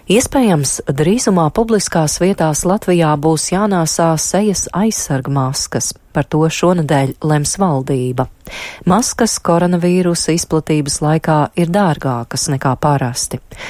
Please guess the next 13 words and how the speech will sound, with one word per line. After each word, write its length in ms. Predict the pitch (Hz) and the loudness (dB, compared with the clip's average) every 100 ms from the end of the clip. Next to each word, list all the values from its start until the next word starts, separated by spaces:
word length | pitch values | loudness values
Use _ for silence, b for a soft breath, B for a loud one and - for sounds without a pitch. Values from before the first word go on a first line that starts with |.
| B - | B -2
tāpēc 400 | 143 147 143 - | 0 2 0 -2
cilvēkiem 720 | - 156 151 156 160 160 156 | 0 2 2 0 2 2 2
var 140 | 151 | 2
būt 220 | 147 151 147 | 2 0 0
grūtības 720 | 147 143 143 156 170 196 - 147 | 2 2 0 0 0 0 -2 -4
maskas 480 | 127 131 - 151 185 | -6 -6 -4 -2 0
nopirkt. 640 | 180 139 135 127 - - - - | 0 0 -4 -6 -8 -14 -18 -6
Tā 140 | 156 131 | -2 -2
pieļauj 540 | - 151 143 135 131 - | 0 2 2 2 0 -4
aptiekāri. 840 | 156 156 - 123 - 127 123 131 127 _ - B B B B 165 | -4 -2 -2 -2 0 0 0 -2 -4 _ -18 B B B B 0
Vienreiz 460 | 220 262 247 - | 2 2 2 2
lietojamās 800 | 202 202 175 160 151 143 139 - - | 2 2 2 2 2 2 0 -4 -2
medicīniskās 960 | 165 208 190 - 139 131 - 135 127 | 0 2 0 0 -2 -2 -2 0 0